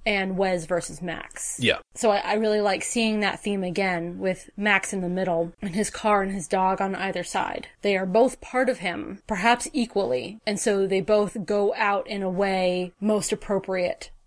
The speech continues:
Speaker 1: to the parts of Max that they represent.
Speaker 2: Yeah.
Speaker 1: I like that.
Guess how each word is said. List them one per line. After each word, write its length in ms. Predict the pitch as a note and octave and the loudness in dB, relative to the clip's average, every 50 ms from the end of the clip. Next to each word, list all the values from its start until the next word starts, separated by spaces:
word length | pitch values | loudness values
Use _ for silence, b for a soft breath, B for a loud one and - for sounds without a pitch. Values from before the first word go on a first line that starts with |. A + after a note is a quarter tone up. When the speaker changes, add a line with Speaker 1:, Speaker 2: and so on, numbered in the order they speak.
| _ - - | _ -12 -8
Speaker 1:
to 380 | - A3+ A3 G#3 G3+ F#3+ F#3 | -2 0 2 2 2 2 2
the 100 | F3+ F#3+ | 0 -2
parts 300 | F#3+ - - G3 F#3 - | -2 0 0 0 0 -2
of 100 | F#3+ - | -6 -6
Max 280 | F#3 F3+ E3+ F3 - - | -4 -4 -4 -6 -8 -10
that 80 | E3+ - | -8 -6
they 80 | F3 | -4
represent. 640 | F3 F3 - F3 - E3 - E3+ D#3+ - - - - - _ _ - | -4 -4 -6 -8 -10 -8 -8 -8 -8 -8 -12 -16 -18 -20 _ _ -6
Speaker 2:
Yeah. 240 | - F2 - - - _ - | -6 -6 -6 -6 -12 _ -4
Speaker 1:
I 60 | - B3+ | 0 0
like 160 | A#3 G#3 - - | 0 0 0 -2
that. 180 | G3 G3 F#3 | -4 -4 -6